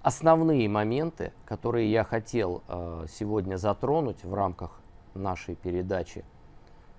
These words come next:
э, "Лето з-, знаний". Вот. И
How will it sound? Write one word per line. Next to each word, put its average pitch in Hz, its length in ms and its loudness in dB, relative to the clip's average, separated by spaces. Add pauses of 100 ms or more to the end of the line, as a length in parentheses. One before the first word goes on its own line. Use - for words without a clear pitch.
(160)
э, 82 40 -12 (480)
"Лето 95 260 -2
з-, 85 120 -8 (120)
знаний". 117 560 0 (480)
Вот. 90 420 -4 (260)
И 104 840 2